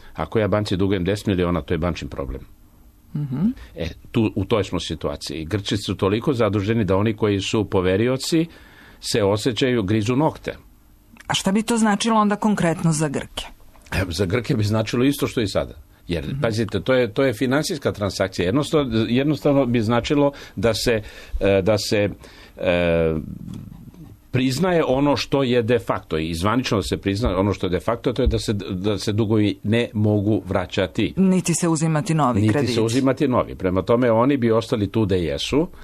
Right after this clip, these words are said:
Speaker 1: u smislu, o, o, finansijskih mogućnosti. To je do-, to je doživjela Argentina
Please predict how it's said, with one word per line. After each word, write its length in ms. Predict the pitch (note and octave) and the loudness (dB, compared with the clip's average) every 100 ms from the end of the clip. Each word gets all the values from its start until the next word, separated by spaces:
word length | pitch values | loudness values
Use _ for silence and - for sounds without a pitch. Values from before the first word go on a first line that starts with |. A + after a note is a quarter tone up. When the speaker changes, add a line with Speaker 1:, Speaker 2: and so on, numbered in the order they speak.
| - - | -14 -4
Speaker 1:
u 140 | F2 | -4
smislu, 760 | - G#2 G2 - F#2 F2 D#2+ D#2 | 0 0 0 0 2 2 0 -2
o, 60 | - | -2
o, 560 | D#2+ D2+ D2 E2 D2 | 0 0 0 -2 -2
finansijskih 760 | D2+ G2 F#2+ F#2+ F#2+ - F2 F2+ | -4 -2 -2 -2 -4 -4 -6 -2
mogućnosti. 680 | E2+ E2 - A#2 - D3 - - - | -2 -2 -2 -4 0 -2 -4 -16 -8
To 100 | - | 0
je 60 | F#3+ | 0
do-, 200 | F#3 E3 | 0 -2
to 120 | D3+ | 0
je 60 | F#3 | 0
doživjela 440 | F3+ F3 G3 E3+ | 2 2 2 2
Argentina 580 | D3+ D3 C3 D3+ C#3+ | 2 0 0 2 2